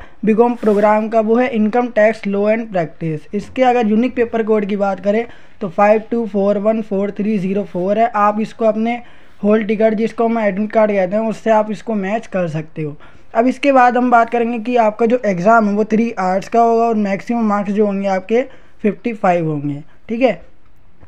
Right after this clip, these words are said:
और अगर हम important questions की बात करें जो कई बार repeated है और इस बार भी आने के उसके chances है, तो जैसे कि आपको screen पे दिख रहा होगा, ये जो interface आपको दिखा रखा है,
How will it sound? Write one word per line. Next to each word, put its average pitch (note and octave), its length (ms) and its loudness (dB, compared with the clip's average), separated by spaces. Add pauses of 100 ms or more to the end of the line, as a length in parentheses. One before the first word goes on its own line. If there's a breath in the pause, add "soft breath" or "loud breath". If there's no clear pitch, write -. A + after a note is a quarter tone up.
(360 soft breath)
और B3 100 4
अगर B3+ 200 6
हम C#4 220 6
important B3+ 440 6
questions B3+ 380 4
की C4 120 0
बात G#3+ 280 4
करें A3+ 220 2
जो B3+ 120 4
कई A#3 240 4
बार A#3 220 6
repeated A3 460 2
है A#3+ 80 2
और A#3 160 2
इस A#3+ 180 -2
बार A3+ 260 6
भी A#3+ 140 0
आने G#3 320 -2
के A3 60 4
उसके A3 260 -2
chances G3+ 540 -2
है, G#3+ 140 4
तो A3+ 280 4
जैसे G#3 260 0
कि A3+ 100 0
आपको A#3 320 2
screen G#3+ 300 -2
पे A3 120 -4
दिख F#3 160 -4
रहा G#3+ 120 6
होगा, G3+ 280 4 (380 loud breath)
ये G#3 80 2
जो A3+ 100 8
interface A3 460 2
आपको G#3+ 220 2
दिखा F#3+ 260 2
रखा F#3+ 180 2
है, A#3+ 140 2